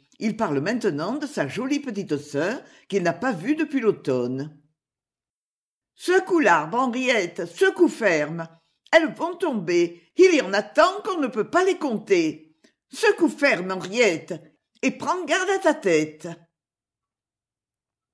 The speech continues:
Le maître d'études prend dans son pupitre le paquet de cordes et il se met à le dérouler. Il en a un autre paquet dans sa malle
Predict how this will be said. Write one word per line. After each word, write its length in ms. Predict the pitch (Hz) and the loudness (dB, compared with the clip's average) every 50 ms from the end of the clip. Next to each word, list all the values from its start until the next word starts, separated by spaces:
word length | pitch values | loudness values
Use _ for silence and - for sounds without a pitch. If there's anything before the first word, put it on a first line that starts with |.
| _ _ _ _ _ _ _ _ | _ _ _ _ _ _ _ _
Le 120 | - 165 170 | -4 -4 -2
maître 320 | 170 190 269 - - 311 | -2 -2 -4 -4 -4 2
d'études 520 | 254 214 196 - - - 226 269 269 220 - | 4 4 4 4 2 -4 -4 -2 0 0 -2
prend 200 | - - 233 269 | -2 -2 -6 -4
dans 160 | 269 285 254 | -4 -6 -6
son 220 | 214 233 202 185 | -6 -6 -6 -6
pupitre 580 | 131 160 147 - - 156 175 226 294 - - 269 | -4 -4 -6 -4 -4 -6 -6 -6 -6 -6 -4 -4
le 140 | 190 143 - | -4 -2 -2
paquet 280 | 214 226 220 - 226 | -4 -4 -4 -2 -4
de 100 | 175 151 | -2 -4
cordes 520 | 143 151 - 147 151 175 202 240 233 294 339 - - _ _ _ - | -4 -4 -4 -2 -2 -2 -2 -4 -6 -8 -10 -12 -16 _ _ _ 2
et 100 | 214 214 | 2 2
il 100 | 202 - | 0 -2
se 140 | - - | -4 -4
met 320 | 180 156 151 202 277 - 359 | -2 -2 -2 -4 -4 -2 -2
à 60 | 294 | 0
le 100 | 240 196 | 0 0
dérouler. 800 | 156 220 247 202 190 170 139 131 127 123 131 151 - _ _ _ _ _ _ _ _ _ _ _ _ _ _ _ _ _ _ _ _ _ _ _ _ _ _ _ _ - | 0 0 -2 -2 -2 0 2 4 4 2 2 -2 -8 _ _ _ _ _ _ _ _ _ _ _ _ _ _ _ _ _ _ _ _ _ _ _ _ _ _ _ _ -4
Il 140 | 156 180 | -2 0
en 180 | 185 175 170 170 | 0 0 -2 -2
a 80 | 196 254 | -2 -2
un 260 | 294 311 262 202 185 | 0 0 -2 -2 -2
autre 240 | 214 262 - - 240 | -4 -4 -4 -6 -6
paquet 340 | - 226 202 214 208 180 | -4 -4 0 2 2 2
dans 160 | 151 147 139 139 | 2 2 -2 -4
sa 180 | 139 160 135 | -4 -4 -4
malle 420 | 127 123 120 135 165 208 254 285 | -4 -2 -2 -2 -2 -2 -4 -6